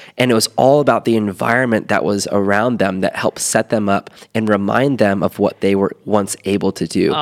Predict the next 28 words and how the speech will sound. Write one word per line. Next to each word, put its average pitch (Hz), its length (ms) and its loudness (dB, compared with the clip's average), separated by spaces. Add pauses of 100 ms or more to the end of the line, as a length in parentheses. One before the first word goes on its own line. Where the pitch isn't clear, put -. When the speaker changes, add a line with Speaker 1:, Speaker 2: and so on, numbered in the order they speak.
(100)
Speaker 2:
I 131 80 -8
love 135 400 -8
Speaker 1:
And - 140 0
Speaker 2:
that. - 40 -2
Speaker 1:
simply 151 520 4
by, 117 500 0 (520)
by 101 160 0
bringing 117 440 2
in 110 360 0
just, - 320 -4 (600)
um, 50 500 -16 (220)
you 123 100 -2
know, 95 60 0
sounds 110 540 -2
and 95 120 -6
smells 113 420 2
and 92 120 -4
sights - 480 -4 (100)
of 107 300 0
the 104 80 0
time 101 420 -2
when 98 160 -2
they 95 120 2
were 98 180 -2
able 104 200 0
to - 80 -12
do 113 160 -2
something, 95 520 -4